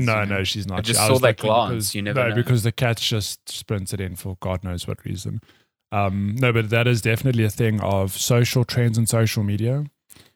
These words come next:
Speaker 1: There are some,
Speaker 2: Yeah.
Speaker 1: some catchphrases or things that pop up. I'm like, "Where did that even come from? I didn't know about that."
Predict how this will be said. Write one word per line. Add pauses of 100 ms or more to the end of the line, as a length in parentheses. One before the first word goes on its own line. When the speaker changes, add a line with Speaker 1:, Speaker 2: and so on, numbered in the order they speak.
(580)
Speaker 1:
There
are
some,
Speaker 2:
Yeah. (140)
Speaker 1:
some (200)
catchphrases
or
things
that
pop
up.
I'm
like,
"Where
did
that
even
come
from?
I
didn't
know
about
that."